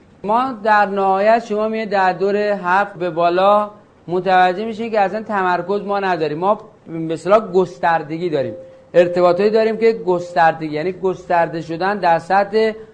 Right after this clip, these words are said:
عالم هستی. گسترده شدن در سطح عالم هستی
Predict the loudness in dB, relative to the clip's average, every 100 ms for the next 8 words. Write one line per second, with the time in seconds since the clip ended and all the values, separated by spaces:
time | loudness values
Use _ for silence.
0 | -18 2 4 6 4 4 2 0 -2 -10
1 | -20 -2 0 0 -4 -6 -4 -4 -8 -18
2 | -20 _ _ _ _ _ _ 4 6 6
3 | 6 6 6 4 0 0 0 0 2 0
4 | 0 0 0 2 2 4 2 0 -2 -2
5 | -2 -2 -8 -8 -4 -4 -6